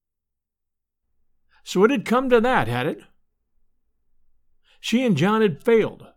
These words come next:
They were to be dragged through the publicity, the humiliations, that precede the sundering of what God has joined together. They had drifted, as so many hundreds and thousands of men and women drift,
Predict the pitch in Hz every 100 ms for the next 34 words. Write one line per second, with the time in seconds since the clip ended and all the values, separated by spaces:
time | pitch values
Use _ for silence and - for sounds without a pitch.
0 | _ _ _ _ _ _ _ _ _ _
1 | - 170 226 208 190 131 165 185 233 240
2 | 190 233 196 185 208 190 151 107 - _
3 | _ - 156 190 208 226 214 180 - 95
4 | - _ _ _ 175 - 185 - 214 214
5 | 196 - 240 220 156 175 160 151 147 123
6 | 165 208 190 139 180 185 170 139 85 76
7 | - _ _ _ _ _ _ _ _ _
8 | _ _ _ 127 151 127 196 226 185 139
9 | - _ _ 165 - 202 214 214 123 180
10 | 226 220 202 185 139 170 202 196 208 190
11 | 135 165 202 185 202 196 135 170 180 -